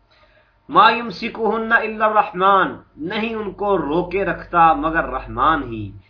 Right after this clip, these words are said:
إِنَّهُ بِكُلِّ شَيْءٍ بَصِيرٌ، یقیناً وہ ہر چیز کو خوب دیکھنے والا ہے۔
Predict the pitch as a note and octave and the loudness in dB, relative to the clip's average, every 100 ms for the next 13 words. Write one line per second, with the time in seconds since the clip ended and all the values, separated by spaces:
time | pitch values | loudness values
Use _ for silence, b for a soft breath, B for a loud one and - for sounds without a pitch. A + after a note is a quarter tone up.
0 | b b E3+ D#3+ F#3 G3 E3+ E3 D3+ - | b b -4 -2 2 2 2 -2 -4 -2
1 | E3+ D#3 C3+ D#3+ D3+ C#3+ B2 A#2+ - D3 | 0 0 -4 -8 -8 -8 -10 -12 -10 -4
2 | D3 A#2+ G2 b b b C#3 D#3+ F3+ G3+ | -4 -4 -8 b b b -6 -4 -2 -2
3 | G3+ F#3 E3 D#3+ D#3+ F3 F#3 - E3+ D#3 | -2 -2 0 0 -2 -6 -8 -8 -8 -8
4 | - E3+ F3+ A#2+ G#2+ D#3 D#3+ D#3 C#3 A#2 | -4 -2 -2 -4 -6 -6 -6 -8 -6 -2
5 | B2 D3+ B2+ G2 F#2 | 2 2 2 -8 -10